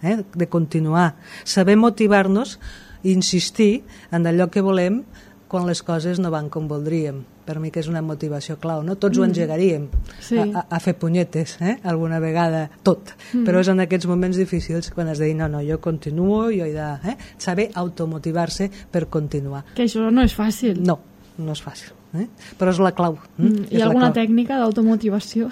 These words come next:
Speaker 1: <laughs> Això és molt personal, cadascú la seva. Jo penso que és no, és no perdre, és ac-, simplement acceptar que les coses no són fàcils, que hi haurà moments difícils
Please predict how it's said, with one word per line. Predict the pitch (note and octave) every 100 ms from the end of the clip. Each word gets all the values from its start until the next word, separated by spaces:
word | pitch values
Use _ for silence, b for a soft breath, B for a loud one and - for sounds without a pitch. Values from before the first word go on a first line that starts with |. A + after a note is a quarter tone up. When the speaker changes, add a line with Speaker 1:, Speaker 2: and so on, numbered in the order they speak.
| -
Speaker 1:
<laughs> | - -
Això | G3 A#3+ A#3
és | -
molt | G#3 G#3
personal, | F#3+ E3+ F3+ F3+ F3+ -
cadascú | E3+ A#3 C#4 -
la | F3
seva. | E3+ F#3+ F#3 F3 B E4 B -
Jo | G#3+
penso | B3 C#4
que | C#4
és | B3
no, | A#3 A3+ B B
és | A3 A#3
no | A3
perdre, | A3 G#3 G#3 G3 B B B
és | G#3 G#3+ A#3
ac-, | G#3 -
simplement | - C#4 C#4 C#4+
acceptar | C4+ G#3+ G3+ - G3 F#3 - -
que | F#3+
les | F3 -
coses | G#3+ F#3+
no | G3
són | G3+ A3
fàcils, | G3+ F3+ C#4 F4 - -
que | -
hi |
haurà | D#3 F3+
moments | F3+ D#3 F3+ G3
difícils | A3 G#3+ G3 B3 F4